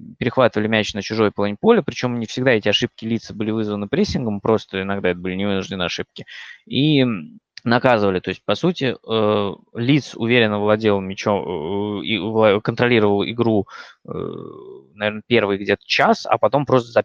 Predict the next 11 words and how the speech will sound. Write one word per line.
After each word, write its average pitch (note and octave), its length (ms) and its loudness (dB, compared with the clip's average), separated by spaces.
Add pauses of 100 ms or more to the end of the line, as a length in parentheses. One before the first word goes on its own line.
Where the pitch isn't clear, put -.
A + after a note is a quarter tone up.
пять A2 220 0
минут, B2+ 340 -4
э, - 60 -10 (580)
просто B2 400 2
все G#2+ 580 2
выпустил G#2 440 -4
из G#2+ 60 0
рук, F#3 300 2
и A2+ 760 -2
буквально G#2+ 720 0
там G2 340 -6